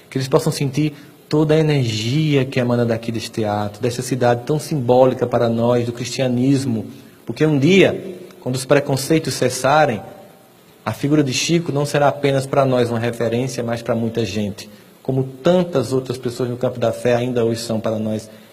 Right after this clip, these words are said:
referência. E que cada um daqueles que vocês amam, estando fisicamente na terra ou já ausentes dela, recebam o nosso profundo sentimento de gratidão,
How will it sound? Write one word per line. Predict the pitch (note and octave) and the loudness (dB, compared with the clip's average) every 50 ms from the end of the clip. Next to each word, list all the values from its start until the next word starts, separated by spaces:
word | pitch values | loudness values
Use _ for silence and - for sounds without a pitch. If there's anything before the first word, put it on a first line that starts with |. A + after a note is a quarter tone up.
| - - - | -20 -20 -12
referência. | - - A2 - - A#2+ A#2 G#2 G2 F#2+ F#2 - - - - - - - - - _ _ - _ _ _ - - _ _ _ - - - - - | -10 -10 -8 -6 -4 -2 -2 -2 -4 -6 -8 -10 -12 -14 -16 -18 -20 -20 -20 -20 _ _ -20 _ _ _ -20 -20 _ _ _ -20 -20 -14 -10 -8
E | C3+ | -6
que | - D3+ | -6 -2
cada | C3+ - G3 F#3+ F#3 F3+ D#3+ | 0 2 2 4 4 4 4
um | D#3 F3 F#3 F3 D3+ B2 - - - - - - - - - _ - - | 4 2 2 0 -2 -4 -8 -12 -18 -20 -20 -20 -20 -20 -20 _ -6 -4
daqueles | B2 A#2 - D3+ C#3 - | -2 0 2 0 0 0
que | - C#3 | -2 -4
vocês | B2+ C3 C3 - - D3+ C#3+ B2+ A#2 B2+ | -2 -2 -2 0 0 0 0 0 0 2
amam, | C#3+ D3 D#3 D3+ C3+ A#2+ G2+ F#2 - - - - - - - - - - - | 4 4 4 4 2 0 -2 -6 -8 -12 -16 -18 -20 -20 -20 -20 -20 -14 -10
estando | B2+ - - - D#3 D#3 D3 D3 | -8 -6 -2 0 0 0 0 0
fisicamente | C#3+ - A3 G#3 - - F3+ D#3+ D3 D3+ D3+ - C3+ | -2 0 -2 -2 0 0 0 2 2 2 0 0 -2
na | C3 A#2+ | -2 -2
terra | A#2+ - C#3 D3 C3 | 0 2 2 2 2
ou | B2+ B2 | 2 0
já | A2 B2+ C3 | 2 4 4
ausentes | C#3+ D3+ D3 - A2 B2+ C#3 D#3 D#3+ D#3 - - A#2 | 6 6 4 4 2 0 0 0 0 -2 -6 -8 -4
dela, | A2 A#2 A#2 B2 A#2+ A#2+ A#2+ A#2+ - - - - - | -2 0 2 2 2 2 0 -4 -10 -18 -20 -20 -8
recebam | - C3 B2+ B2+ - - D3+ D3 D3 C#3+ D3 D3 - - - - - - - - | -4 -2 -2 -2 0 4 6 6 6 6 2 -2 -4 -8 -14 -16 -18 -12 -6 -4
o | C3 | 0
nosso | C3+ C#3 C3 C3+ C3+ | 0 0 0 -2 -4
profundo | - - A#2+ A#2+ - - E3 D#3+ D3 | -4 -4 -4 -4 -4 -4 -4 -4 -4
sentimento | C#3 - D3 C#3 C#3 C3+ C3 B2+ C3 | -4 -4 -4 -4 -4 -4 -4 -4 -4
de | - B2 | -4 -2
gratidão, | A2+ A#2+ A2+ - - A2+ G#2 G2+ F#2 F2 F2 | 0 0 -2 -2 -4 -6 -6 -6 -6 -6 -8